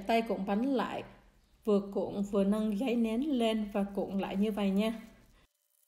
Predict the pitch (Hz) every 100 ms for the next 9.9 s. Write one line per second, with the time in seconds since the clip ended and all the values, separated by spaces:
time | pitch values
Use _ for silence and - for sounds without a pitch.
0 | _ _ _ _ _ _ _ _ _ _
1 | _ - - 220 214 208 185 180 170 -
2 | - 185 180 190 233 254 214 202 - 233
3 | 190 - - - - 226 262 - 202 196
4 | 190 - 202 170 170 160 - 208 233 214
5 | 208 220 226 247 240 269 202 196 185 180
6 | - - - _ - - - - 269 277
7 | 220 233 226 254 277 214 - 226 185 220
8 | 208 - 202 208 196 196 190 190 185 -
9 | 220 208 214 208 202 190 180 190 254